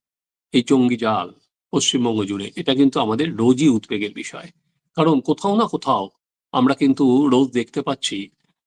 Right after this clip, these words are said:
যে জঙ্গি নেটওয়ার্কের কেউ ধরা পড়ছে বা নানা খবর সামনে আসছে। এবং সেটাই দেখা যাচ্ছে যে এই পশ্চিমবঙ্গকে কিন্তু তারা অবাধ যাতায়াতের করিডোর হিসেবে ব্যবহার, আহ, করছে। এটা দেখুন দীর্ঘদিন ধরে এই করিডোর হিসেবে ব্যবহার করছে।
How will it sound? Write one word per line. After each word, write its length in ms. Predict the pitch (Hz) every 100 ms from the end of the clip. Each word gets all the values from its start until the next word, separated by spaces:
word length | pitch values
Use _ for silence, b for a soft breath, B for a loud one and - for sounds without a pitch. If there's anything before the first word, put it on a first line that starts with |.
| -
যে 160 | 127
জঙ্গি 380 | 117 135 135 143
নেটওয়ার্কের 520 | 123 113 127 123 131
কেউ 180 | 110 120
ধরা 220 | 110 123
পড়ছে 360 | 147 165 - 240
বা 140 | 151
নানা 380 | 139 107 120 196 - -
খবর 300 | 113 160 262 _ _ _ -
সামনে 340 | 131 135 143
আসছে। 320 | 98 - -
এবং 220 | - 147
সেটাই 280 | 156 190 202
দেখা 260 | 139 123 208
যাচ্ছে 440 | 185 - - 110 - _ b b _ -
যে 100 | 156
এই 320 | 202 170 202
পশ্চিমবঙ্গকে 840 | 240 - - 233 202 131 110 156
কিন্তু 300 | 175 139 131
তারা 320 | 156 120 147 240 _ _ _ _ _ -
অবাধ 440 | 113 151 214 139
যাতায়াতের 580 | 120 123 - 127 117 156
করিডোর 400 | - 113 110 123
হিসেবে 280 | 123 139 127
ব্যবহার, 320 | 104 113 131 - - 127
আহ, 320 | 117 107 110
করছে। 420 | - 156 - 113 - -
এটা 140 | 135
দেখুন 220 | 135 151
দীর্ঘদিন 400 | 139 156 175 185
ধরে 140 | 185 190
এই 60 |
করিডোর 380 | 185 147 151 160
হিসেবে 240 | 165 175 151
ব্যবহার 340 | 175 180 175
করছে। 340 | 175 - -